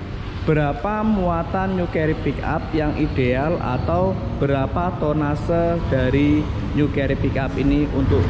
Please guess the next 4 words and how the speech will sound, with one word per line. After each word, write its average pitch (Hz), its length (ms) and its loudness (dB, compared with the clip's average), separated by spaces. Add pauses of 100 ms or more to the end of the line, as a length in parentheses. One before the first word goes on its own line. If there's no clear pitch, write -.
(140)
muatannya. 139 560 2 (960)
Idealnya 151 720 2 (320)
itu 170 400 2
muatannya 143 1040 2